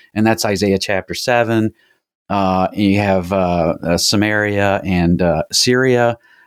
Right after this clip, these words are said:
uh, are the objects of that, uh, that prophecy. And sure enough, within seventy years, they were too few to be counted as a people within that, that, that would be seven oh, seven twenty-one B C or whatever, somewhere around in there, seven oh one, I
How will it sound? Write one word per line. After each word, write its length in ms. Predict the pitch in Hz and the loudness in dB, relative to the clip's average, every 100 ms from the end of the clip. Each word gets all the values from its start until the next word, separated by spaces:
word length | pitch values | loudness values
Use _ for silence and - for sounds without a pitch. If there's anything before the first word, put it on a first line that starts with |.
| _ | _
uh, 140 | 101 92 | -2 0
are 160 | 95 | 0
the 180 | 90 92 95 | 0 -2 0
objects 480 | 110 117 113 - | 0 0 -4 -4
of 100 | 104 | -4
that, 320 | 101 101 101 - - | -2 0 -2 -4 -6
uh, 320 | 107 90 87 - | -2 0 0 -2
that 200 | 90 85 | -4 -2
prophecy. 680 | 107 104 101 104 107 101 95 | -2 -2 -4 -4 -2 0 0
And 180 | 98 95 | 0 0
sure 320 | - 156 170 | 0 2 2
enough, 340 | 135 120 120 | 2 0 -2
within 240 | 110 110 123 | -2 0 0
seventy 400 | 120 113 113 104 | 0 0 0 0
years, 460 | 95 95 95 92 - _ - _ - | 0 2 0 -2 -10 _ -20 _ -2
they 120 | 113 | 0
were 160 | 107 104 | 2 0
too 240 | - 120 | 0 0
few 280 | - 101 101 | 0 0 2
to 80 | 92 | 0
be 100 | 101 | -2
counted 340 | 107 90 87 | 0 2 2
as 140 | 82 | 0
a 60 | - | -2
people 520 | - 92 85 85 85 | -2 -2 0 -2 0
within 540 | 95 92 92 90 87 85 - | 0 2 2 4 2 0 -2
that, 260 | 87 - 85 | -2 -2 -2
that, 180 | 82 - | -2 -2
that 120 | 92 | 0
would 120 | 95 | 0
be 80 | 90 | 0
seven 600 | - 85 87 87 90 87 | 0 0 0 2 4 4
oh, 220 | 85 82 | 2 0
seven 320 | 76 90 87 | -2 0 -2
twenty-one 600 | - 98 87 85 87 85 - - - - _ | -2 -4 -2 0 0 0 -2 -16 -20 -20 _
B 140 | 90 | 0
C 280 | 85 90 82 | 0 0 2
or 120 | 80 | 2
whatever, 320 | 82 78 76 82 | 0 0 -2 0
somewhere 300 | 123 101 76 | 0 0 -2
around 180 | 65 | -4
in 80 | 60 | -6
there, 100 | 62 | -4
seven 300 | - 90 85 | -2 0 0
oh 40 | 80 | 0
one, 300 | 80 78 | -2 -4
I 100 | 80 | -6